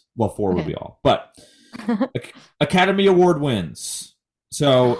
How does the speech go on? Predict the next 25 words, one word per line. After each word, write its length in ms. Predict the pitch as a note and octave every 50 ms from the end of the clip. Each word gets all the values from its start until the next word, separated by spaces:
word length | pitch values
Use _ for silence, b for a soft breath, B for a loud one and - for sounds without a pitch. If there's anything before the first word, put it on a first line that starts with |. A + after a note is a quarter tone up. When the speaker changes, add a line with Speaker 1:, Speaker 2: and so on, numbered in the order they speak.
| -
Speaker 2:
<sighs> 80 | - -
Speaker 1:
has 200 | B2 C#3+ C#3 C#3
he 80 | D#3+ F3
won 220 | E3 E3 E3 E3+
an 100 | F3 E3
Academy 440 | D#3+ D#3+ - D#3+ D3+ D3+ D#3 D3+ D3+
Award 340 | D3 C3+ C3 B2+ B2+ B2 B2
for 520 | - - B2+ B2 B2 A#2+ A#2 A#2 A#2 -
any 200 | A2+ A2+ A2 A2
of 80 | G#2+ G2
these 180 | G#2+ G2 F#2
movies? 460 | F#2 F#2 E2 - - - - - - - _ _ _ _ _ _ _ -
A, 340 | C#3 D#3 F3 F#3+ F#3+ F#3+ F#3+
Eternal 420 | - - D3+ - D3+ D3+ C#3 C3
Sunshine, 640 | C3 F3 F3 F3+ F3+ - F#3 E3+ E3+ E3 E3 E3+ E3 - -
B, 220 | - E3+ F3 F#3+
The 80 | F3 E3
Truman 340 | D#3+ - E3 D#3 D3+ D3+ D3
Show, 580 | C#3+ - D3+ C#3 C#3 C3+ B2+ C3 B2+ B2+ B2+ b b b b b
C, 380 | - - - - D3+ D#3+ E3 E3
Yes 340 | D3+ B2+ C3+ C3 B2+ - -
Man, 340 | C3 B2 A#2+ A#2 A2 A2
D, 220 | A2 A#2 A2+ A#2+ A#2
Liar 320 | G2+ F#2+ F#2 F#2 E2 D#2+ -
Liar. 360 | D#2 D#2 G1+ G1+ - -